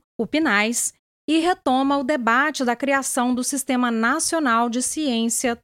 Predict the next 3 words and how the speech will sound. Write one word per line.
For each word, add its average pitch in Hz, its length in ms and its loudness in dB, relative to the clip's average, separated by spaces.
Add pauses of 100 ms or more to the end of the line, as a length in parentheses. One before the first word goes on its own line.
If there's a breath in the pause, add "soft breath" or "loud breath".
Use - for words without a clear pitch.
Tecnologia 269 1000 0 (120)
e 240 240 -2
Inovação. 311 800 0